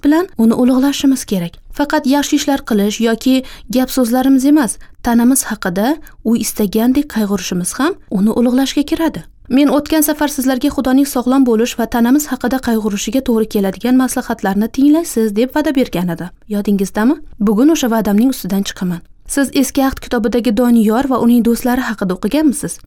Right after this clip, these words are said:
Asosiy nuqtaga yetguncha shu hikoyani boshidan qisqacha aytib o'taman. Doniyor payg'ambar va uning do'stlari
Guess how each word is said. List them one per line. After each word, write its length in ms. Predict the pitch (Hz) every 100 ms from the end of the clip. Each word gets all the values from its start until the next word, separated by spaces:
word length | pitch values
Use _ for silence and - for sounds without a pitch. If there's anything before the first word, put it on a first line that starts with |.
| - -
Asosiy 460 | 220 226 220 214 240
nuqtaga 460 | 226 208 - 202 202
yetguncha 640 | 190 190 277 285 339 381 - - -
shu 220 | - 349
hikoyani 640 | - - 254 226 202 208 277 294
boshidan 520 | 208 254 262 220 233 285
qisqacha 340 | - - 214 214
aytib 160 | 196 185
o'taman. 280 | 180 175 180 - - -
Doniyor 300 | 226 226 240 240
payg'ambar 440 | 214 208 208 233
va 80 | 220 214
uning 160 | 226 220
do'stlari 500 | 220 - 196 185 277